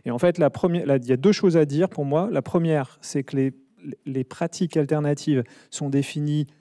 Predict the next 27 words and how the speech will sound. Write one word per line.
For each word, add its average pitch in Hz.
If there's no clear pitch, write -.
par 113
opposition 175
à 143
la 135
médecine. 131
Donc 120
ça, 143
c'est 127
quelque 131
chose 131
d'important. 147
Et 151
la 135
deuxième 170
chose 147
qui -
est 135
importante, 135
c'est 147
qu'on 139
met 143
ensemble 143
dans 127
ce, 117
dans 120
ce -
groupe, 120